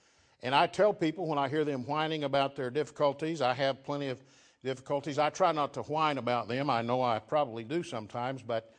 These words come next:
it's one battle, and you don't want to hear this, it's one battle we're all gonna lose. I don't care how much money you spend and what hospital you get to go to. The other day, uh,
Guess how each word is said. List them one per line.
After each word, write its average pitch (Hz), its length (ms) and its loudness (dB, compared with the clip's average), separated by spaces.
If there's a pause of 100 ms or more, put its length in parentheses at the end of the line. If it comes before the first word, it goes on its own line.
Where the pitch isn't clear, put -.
(520)
it's 139 200 -2
one 226 360 6
battle, 160 440 8
and 139 80 -4
you 131 80 -2
don't 147 140 0
want 156 160 -2
to 143 60 -6
hear 180 120 -2
this, 120 340 -2
it's 139 220 -2
one 196 300 0
battle 147 380 4
we're 123 180 -4
all 143 320 2
gonna 147 260 -6
lose. 107 460 -10 (1500)
I 175 120 -2
don't 226 220 0
care 208 180 2
how 190 120 4
much 190 240 0
money 170 280 0
you 151 80 -4
spend 170 320 -6
and 160 100 -4
what 160 240 0
hospital 151 540 -2
you 131 60 -10
get 147 180 -4
to 143 60 -18
go 139 180 -2
to. 160 180 -4
The 156 100 2
other 180 140 2
day, 185 280 2 (600)
uh, 139 380 4